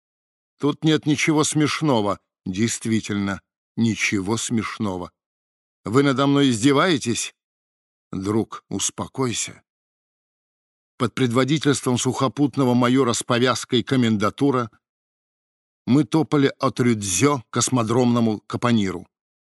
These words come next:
Там будет тепло, там нормальный воздух, там нас, наконец, разденут, дадут чашку кофе, может быть, даже бутерброд. Есть, впрочем, хотелось не так, чтобы очень, хотелось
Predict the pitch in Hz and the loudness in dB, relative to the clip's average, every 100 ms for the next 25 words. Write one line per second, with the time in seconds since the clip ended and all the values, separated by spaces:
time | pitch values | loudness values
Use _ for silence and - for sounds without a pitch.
0 | _ _ _ _ 185 160 117 107 95 - | _ _ _ _ 0 2 2 0 -2 -4
1 | - 113 139 139 _ _ _ _ _ _ | -4 -2 -2 -4 _ _ _ _ _ _
2 | _ - 147 120 104 104 101 98 92 110 | _ -2 2 0 0 -2 -2 -2 -2 -2
3 | 120 92 104 - _ _ _ _ 170 143 | -2 -4 -10 -14 _ _ _ _ -2 0
4 | 110 - 113 - 107 110 92 107 101 87 | 0 -2 -6 -4 -2 -2 -2 -4 -6 -4
5 | 95 139 127 117 113 117 - 113 98 - | 0 0 -2 -4 -2 0 -2 -4 -6 -10
6 | 98 - 139 - 127 - - 107 120 127 | -10 -2 -2 -2 -8 -10 -8 -2 0 0
7 | 135 127 143 107 104 92 104 101 101 101 | -4 -4 -4 0 0 0 -4 -4 -6 -6
8 | 95 95 87 - - _ _ _ _ _ | -6 -6 -8 -14 -20 _ _ _ _ _
9 | _ _ 107 120 160 - - 147 - 135 | _ _ 0 2 2 -2 -2 -2 0 -2
10 | - 135 156 143 131 156 147 - - - | -2 -2 0 0 0 -2 -2 -4 -4 -6
11 | 104 98 101 - 101 92 - - 120 - | -2 0 0 -4 -8 -12 -16 -8 -6 0
12 | 135 120 110 - | 0 0 -2 -8